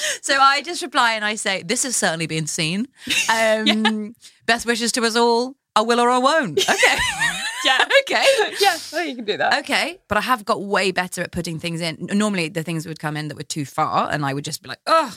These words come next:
Speaker 1: no." Um, and put, not, and I've just been like, "Push, force yourself to put them in the
Speaker 2: Mm.
Speaker 1: diary," and then they just come up the week before. And I'm like, "Oh, thank you from me in the past. There's all the things."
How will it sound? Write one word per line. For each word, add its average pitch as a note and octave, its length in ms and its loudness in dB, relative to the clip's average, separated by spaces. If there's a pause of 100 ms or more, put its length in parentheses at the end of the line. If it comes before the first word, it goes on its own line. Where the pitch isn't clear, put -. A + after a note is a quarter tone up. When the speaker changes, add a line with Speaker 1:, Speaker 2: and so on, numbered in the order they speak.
(640)
Speaker 1:
no." E3+ 400 0 (380)
Um, E3 320 0
and E3 140 -2
put, E3+ 120 -6
not, E3+ 140 -4 (140)
and E3 140 -2
I've D#3+ 160 0
just C#3+ 120 -12
been D#3 100 -4
like, D3 120 -8 (140)
"Push, D#3+ 200 -10 (120)
force G3+ 420 0
yourself C#4+ 640 2 (140)
to B3 80 -6
put A#3+ 100 2
them - 80 0
in C4+ 60 2
the C#4 80 2
Speaker 2:
Mm. - 20 -2 (100)
Speaker 1:
diary," A3+ 200 0
and A3 100 -2
then G#3 80 0
they G3+ 80 0
just G3 160 -4
come G3+ 160 -2
up F#3 80 0
the F3+ 80 -6
week F3+ 120 -2
before. A#3 180 -2
And - 20 2
I'm E3 80 -2
like, - 160 -8
"Oh, C4+ 320 0
thank G#3 220 -4
you F4+ 60 -6
from F3+ 180 -4
me C#3+ 80 -4
in C#3 80 -6
the B2+ 80 -8
past. F#3+ 420 -4 (160)
There's C#3+ 220 -4
all D#3 80 -6
the F#3+ 100 -12
things." - 520 -6